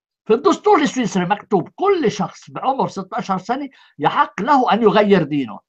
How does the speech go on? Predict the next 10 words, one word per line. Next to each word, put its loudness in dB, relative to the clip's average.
طب 4
الإسلام 0
يرفض 2
ذلك، 0
إذن 2
الإسلام، 2
الإسلام 0
مخالف 0
للدستور -8
السويسري، -8